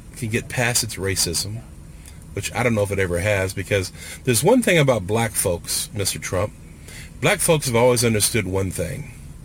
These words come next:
The more things change in this country, the more they stay the same.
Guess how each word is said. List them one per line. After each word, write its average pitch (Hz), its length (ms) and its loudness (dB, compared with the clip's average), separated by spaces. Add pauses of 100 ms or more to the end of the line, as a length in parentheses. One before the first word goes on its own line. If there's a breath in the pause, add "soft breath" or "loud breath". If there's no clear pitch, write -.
(720 loud breath)
The 92 80 -2
more 123 320 4
things 139 360 2
change 120 420 0
in 104 100 0
this 104 160 0
country, 101 520 -2 (640 loud breath)
the 87 100 -4
more 95 320 0
they 92 160 -2
stay 90 320 -2
the 85 100 -4
same. - 460 -2